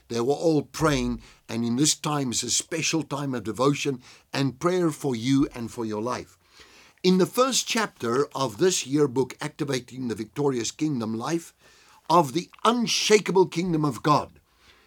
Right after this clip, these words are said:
the Lord says this in the first chapter. He says, "In this manner, therefore, pray, 'Our Father in heaven, hallowed be thy name.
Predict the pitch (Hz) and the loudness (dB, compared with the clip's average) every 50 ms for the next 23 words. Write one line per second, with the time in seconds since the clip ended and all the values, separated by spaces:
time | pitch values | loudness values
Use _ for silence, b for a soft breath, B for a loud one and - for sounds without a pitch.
0 | b b 107 123 139 143 156 214 247 254 247 185 - - - 190 180 175 170 151 | b b -2 0 2 4 6 6 6 6 4 0 0 0 2 2 4 2 2 2
1 | 117 104 104 143 151 117 - - - - 123 113 127 120 - 147 143 127 - - | 0 0 2 4 4 4 4 0 -2 -4 -6 -6 -4 -2 0 0 0 0 -2 -4
2 | 143 123 113 - - 104 82 73 - _ _ b b b b b b b b 117 | -6 -8 -8 -8 -10 -14 -14 -14 -16 _ _ b b b b b b b b -2
3 | 139 139 - - 160 156 156 135 - - - _ _ _ _ _ - 160 147 147 | 0 0 0 0 0 0 0 -2 -4 -8 -12 _ _ _ _ _ -2 2 2 4
4 | 139 165 226 226 - - 143 156 160 165 160 151 143 127 110 135 143 143 143 - | 6 6 6 4 4 -2 -4 -4 -2 0 2 2 2 2 4 4 2 2 2 0
5 | 139 127 - - 151 170 151 117 85 - - _ _ _ b b b b b b | -2 -4 -2 -2 0 0 0 0 -4 -8 -14 _ _ _ b b b b b b
6 | b b - 147 175 196 190 202 190 160 - - - - 262 247 247 196 147 127 | b b -2 4 6 8 8 8 8 6 2 -2 -6 -2 0 0 0 0 0 0
7 | 117 113 117 135 - - _ - 151 143 139 123 110 131 147 117 107 87 76 - | 0 0 0 -2 -4 -8 _ -2 0 0 0 0 0 -2 -2 -4 -4 -8 -12 -16
8 | - - b b b b b b b b - 135 160 202 214 208 196 180 170 165 | -20 -20 b b b b b b b b -2 2 4 6 6 8 8 8 8 6
9 | 143 113 87 - 151 170 175 180 175 165 127 101 95 131 131 143 139 139 131 120 | 6 2 -2 0 0 2 2 2 0 -2 -4 -4 -4 -2 0 0 0 -2 -2 -2
10 | 117 123 120 113 98 82 71 69 - | -2 -2 -4 -4 -6 -8 -10 -14 -18